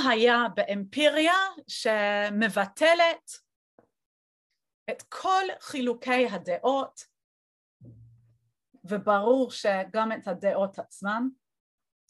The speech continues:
אמפיריה של אכיפה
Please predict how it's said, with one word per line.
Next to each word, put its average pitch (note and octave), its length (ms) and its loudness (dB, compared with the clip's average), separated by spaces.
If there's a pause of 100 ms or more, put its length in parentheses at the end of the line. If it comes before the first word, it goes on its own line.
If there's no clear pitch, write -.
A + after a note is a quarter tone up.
(480)
אמפיריה D4 760 2 (1160)
של G3 200 -6
אכיפה G#3+ 500 -4